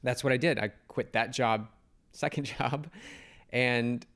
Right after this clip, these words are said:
we hit the road, and Yogi Triathlete was full on gung ho. So that transition from the point of where I was like, "I need to make a change,"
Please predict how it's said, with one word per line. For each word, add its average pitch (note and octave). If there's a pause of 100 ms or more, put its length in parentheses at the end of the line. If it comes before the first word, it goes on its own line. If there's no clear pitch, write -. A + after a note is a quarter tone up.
we A#2+
hit B2
the A#2
road, A2
and A#2+
Yogi A#2
Triathlete A2+
was G#2+
full -
on A2 (1000)
gung G#2+
ho. G#2+
So A2+ (440)
that D#3
transition D#3+
from A#2+ (120)
the A#2
point C3
of A2
where A#2
I A2+
was G#2+
like, G#2 (240)
"I A#2+
need A#2
to -
make G#2+
a G2+
change," A2